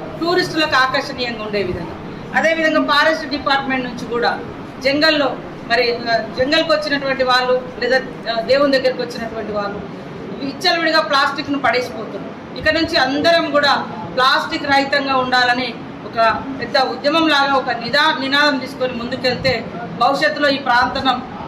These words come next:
ఈ ప్రాంతం అంతా మరి ప్లాస్టిక్ రహితంగా ఉంటది కాబట్టి అది కూడా చేపట్టాలని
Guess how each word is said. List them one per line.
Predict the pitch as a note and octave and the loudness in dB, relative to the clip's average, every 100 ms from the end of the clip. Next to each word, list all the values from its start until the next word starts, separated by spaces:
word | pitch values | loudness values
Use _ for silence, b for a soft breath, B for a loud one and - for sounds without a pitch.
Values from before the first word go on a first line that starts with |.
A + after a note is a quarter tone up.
| - | -8
ఈ | - | -2
ప్రాంతం | B3+ C4 C#4 C#4 | 2 2 2 0
అంతా | B3+ B3+ A3 A3+ - - - | -2 2 0 0 -4 -12 -10
మరి | A3+ A3+ | -2 0
ప్లాస్టిక్ | A3+ A3+ C4 C#4 C4+ | 2 2 2 0 0
రహితంగా | A#3 B3 D4+ D4 C#4+ | 2 2 2 2 4
ఉంటది | B3+ - A#3+ A3+ | 2 2 -2 0
కాబట్టి | A3 A3 A#3 C4 G#3+ - - - | 2 2 2 -2 -6 -10 -12 -4
అది | A3 C4+ | -2 2
కూడా | D#4 D4+ | 4 4
చేపట్టాలని | D4 B3+ B3+ A#3+ A3+ A#3 A#3 | 2 0 -2 0 2 2 -2